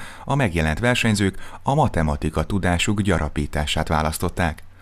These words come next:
Az alsó tagozatosoknak hatvan perc, míg a felsősöknek kilencven perc állt rendelkezésükre arra, hogy kidolgozzák a logikai, számítási,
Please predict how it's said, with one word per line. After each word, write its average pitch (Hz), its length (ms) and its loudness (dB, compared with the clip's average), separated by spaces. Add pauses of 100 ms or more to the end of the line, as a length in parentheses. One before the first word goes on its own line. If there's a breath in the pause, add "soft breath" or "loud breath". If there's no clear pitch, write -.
(160 loud breath)
Az 101 200 0
alsó 135 340 2
tagozatosoknak 98 800 0
hatvan 90 420 2
perc, 110 280 2
míg 101 140 2
a 90 60 2
felsősöknek 127 720 0
kilencven 80 640 0
perc 85 280 0
állt 92 200 0
rendelkezésükre 98 800 2
arra, 104 320 2
hogy 123 200 -2
kidolgozzák 92 760 2
a 90 40 2
logikai, 104 600 4
számítási, 92 800 2